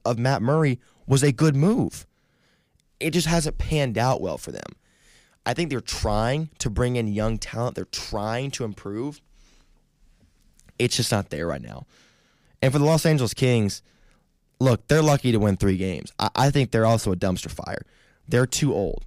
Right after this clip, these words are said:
Th-, they have done nothing <laughs> to bring in young players. Dustin Brown, Drew Doughty, Anze Kopitar, great players in their prime,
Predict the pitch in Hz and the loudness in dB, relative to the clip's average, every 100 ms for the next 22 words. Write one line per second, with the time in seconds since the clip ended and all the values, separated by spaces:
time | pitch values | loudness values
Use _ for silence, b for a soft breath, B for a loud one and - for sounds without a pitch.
0 | - 85 - 92 127 156 131 139 123 113 | -14 -14 -10 0 2 2 2 2 2 2
1 | 117 120 113 104 - - 113 95 113 107 | 0 0 -4 -4 -8 -10 -6 0 0 2
2 | 101 95 101 98 92 87 58 57 - b | 0 2 2 0 -2 -6 -6 -10 -14 b
3 | b b b b b b - 131 131 110 | b b b b b b -2 0 0 0
4 | 110 107 95 95 120 110 107 101 92 98 | 2 4 2 0 0 0 2 2 0 0
5 | 101 110 104 - 90 85 - - - b | 0 2 0 -2 -4 -4 -6 -6 -10 b
6 | b _ - 123 120 131 127 123 127 117 | b _ 0 0 2 2 2 2 0 0
7 | 139 101 - | 0 -2 -8